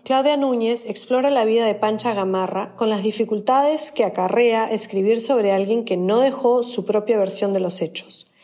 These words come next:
ya que no hay textos suyos, por lo que solo podemos conocerla desde la visión de otros. El musical, por otro lado, nace de la colaboración entre Marilena Arce y la misma Núñez, con la direc-, dirección y musicalización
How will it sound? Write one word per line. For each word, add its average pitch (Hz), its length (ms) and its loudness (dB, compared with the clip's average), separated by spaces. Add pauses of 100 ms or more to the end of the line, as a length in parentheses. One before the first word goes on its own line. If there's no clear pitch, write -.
(220)
ya 196 160 2
que 196 120 2
no 208 100 2
hay 262 100 2
textos 254 420 0
suyos, 190 580 -2 (340)
por 226 140 0
lo 220 120 2
que 214 120 0
solo 294 400 2
podemos 226 360 2
conocerla 214 800 -2
desde 202 240 -2
la 185 120 0
visión 233 420 0
de 190 100 2
otros. - 640 -6 (500)
El 220 140 0
musical, 226 500 2
por 226 140 2
otro 240 200 0
lado, 202 460 2 (280)
nace 262 340 0
de 302 80 4
la 254 140 0
colaboración 202 680 0
entre 190 220 -2
Marilena 190 560 0
Arce 226 400 -2
y 226 80 -4
la 190 140 2
misma 202 280 0
Núñez, 185 560 -4 (320)
con 220 160 0
la 214 80 4
direc-, 196 400 0
dirección 214 680 0
y 240 80 0
musicalización 233 1000 0